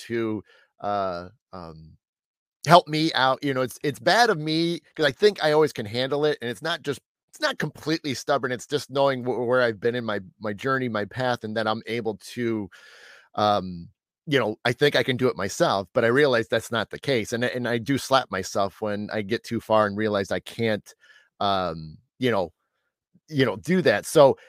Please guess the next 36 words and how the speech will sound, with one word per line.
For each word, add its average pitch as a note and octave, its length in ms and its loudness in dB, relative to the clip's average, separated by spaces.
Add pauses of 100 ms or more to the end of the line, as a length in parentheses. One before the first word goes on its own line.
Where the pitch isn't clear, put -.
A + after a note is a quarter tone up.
(220)
um, C3+ 360 4 (380)
I D3+ 60 6
didn't A3 180 8
reach A3 200 6
out F3 200 8
to C3 200 6 (160)
everybody. G3 680 6
I D3 100 6
just E3 440 0
was C#3 200 -6
some F3 240 2
of F#3 60 0
them E3+ 120 0
that C#3+ 160 2
just - 300 2 (120)
hit E3 220 -2
me D#3+ 140 0
in D3 100 2
the B2+ 100 2
head C3 420 -2
that B2 200 2 (540)
obviously C3+ 380 0
they C3 140 4
were C3+ 120 2
the A#2+ 80 0
reasons A#2+ 400 -2
I A#2 120 0
had B2 260 -4
to A2+ 140 -6
reach A#2 220 -4
out A#2+ 180 -2
to B2 60 -4
them. A2 100 -4
So, A2+ 300 0 (340)
um, A2 380 0 (920)
uh, A#2 180 0